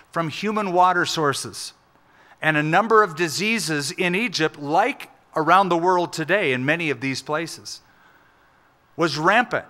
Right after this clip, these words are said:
Not only that, but malaria was rampant because of the annual flooding, uh, overflooding of the Nile into the Delta region, and, uh, mosquitoes were prevalent and they carried malaria.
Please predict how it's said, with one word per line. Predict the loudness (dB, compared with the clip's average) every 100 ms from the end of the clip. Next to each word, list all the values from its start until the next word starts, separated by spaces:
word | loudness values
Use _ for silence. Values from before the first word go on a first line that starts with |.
| _ _ _ _ _ _ _ _ _ _ -20 -20 -6
Not | 4 4
only | 4 2 4
that, | 4 4
but | -2 -2
malaria | 0 2 6 8 8 6 2 0
was | 0 -4 0
rampant | 0 0 -2 -6
because | -4 -2 -2 -2
of | -4
the | -6 -6 _ _ -4
annual | 0 2 2 0 0
flooding, | 0 -8 -6 2 2 2 -2 -4 -6 -12 _ -20 _ _ _ -14
uh, | -12 -2
overflooding | 2 4 4 -2 0 0 0 0
of | -2
the | -2
Nile | 2 2 2 2
into | 0 -4 -6
the | -6
Delta | -2 -2 -4 -8
region, | -6 -6 -6 -8 -8
and, | -10 -12 _ -20 _ _ _ _
uh, | -14 -12
mosquitoes | -10 -8 -8 -6 -4 -4 -6
were | -8
prevalent | -4 -4 -4 -8 -8
and | -8
they | -10
carried | -10 -4 -4 -4 -6
malaria. | -8 -6 -6 -8 -16